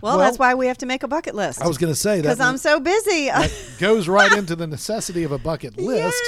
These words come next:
Speaker 1: Yes.
Speaker 2: to try and stay on point with the other aspects of life. <laughs>
Speaker 1: This is gonna be a fun show. All right. Uh, if you're listening in your car, or you're listening, if you're walking or working out, you may have to go back and listen to this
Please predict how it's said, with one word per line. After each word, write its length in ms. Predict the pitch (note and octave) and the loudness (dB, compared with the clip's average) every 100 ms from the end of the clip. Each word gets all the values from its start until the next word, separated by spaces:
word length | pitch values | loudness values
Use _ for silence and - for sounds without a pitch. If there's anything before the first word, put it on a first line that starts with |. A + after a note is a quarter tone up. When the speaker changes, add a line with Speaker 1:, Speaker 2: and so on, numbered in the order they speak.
| A#4 | -4
Speaker 1:
Yes. 480 | A4 - - - - | -6 -8 -12 -12 -12
Speaker 2:
to 100 | - | -10
try 180 | G3 D#3 | -6 -6
and 100 | D3+ | -6
stay 200 | - C3+ | -8 -8
on 160 | B2+ B2+ | -8 -10
point 260 | - D#3 B2 | -10 -10 -8
with 120 | C#3+ | -8
the 100 | A3+ | -6
other 220 | D4+ D#3 | -2 0
aspects 500 | B2 G#2+ - B2 D4+ | 0 -2 -6 -4 -4
of 100 | A#2 | -4
life. 380 | G#2+ F#2 F#2+ - _ | -10 -12 -18 -20 _
<laughs> 0 | |
Speaker 1:
This 140 | C4+ D4+ | -4 -4
is 60 | |
gonna 160 | C4+ B3 | -2 -2
be 120 | G#3+ | 0
a 60 | F#3 | -2
fun 300 | G3 F#3 F#3 | -2 -4 -4
show. 500 | - F3+ D3+ C3 B2 - - - - | -4 -2 -2 -4 -10 -16 -20 -14 0
All 120 | A#3+ | 4
right. 360 | A#3 G3 E3+ E3 | 6 4 4 0
Uh, 260 | G3 G3 G3 | 0 2 2
if 120 | G3+ - | -2 -4
you're 120 | G3+ | 0
listening 340 | A3 A#3 A#3+ | 2 0 -6
in 80 | A3+ | -6
your 100 | A3+ | -8
car, 720 | - - B3+ A3+ A3 A3 G#3+ - | -10 -6 0 0 2 0 -2 -2
or 80 | |
you're 180 | G3 F#3 | -4 -4
listening, 500 | F#3 G#3+ - A3 G#3+ | -2 -4 -2 -2 -2
if 140 | G3 - | -4 -8
you're 80 | |
walking 500 | F3 A3 A3 A#3 A3 | -6 -4 -4 -4 -8
or 80 | G3 | -8
working 380 | F#3 G3 G3+ G3 | -8 -10 -10 -8
out, 160 | F#3+ F3 | -6 -6
you 140 | F#3+ | -8
may 300 | G3+ G#3 A3 | -6 -4 -4
have 100 | A3+ | -4
to 80 | F#3+ | -6
go 140 | F3+ E3 | -6 -4
back 320 | F3 E3 G#3+ | -2 -2 -4
and 80 | G3 | -6
listen 260 | F#3+ - | -8 -8
to 100 | G3 | -10
this 340 | F#3+ G3+ G#3+ | -4 -2 -2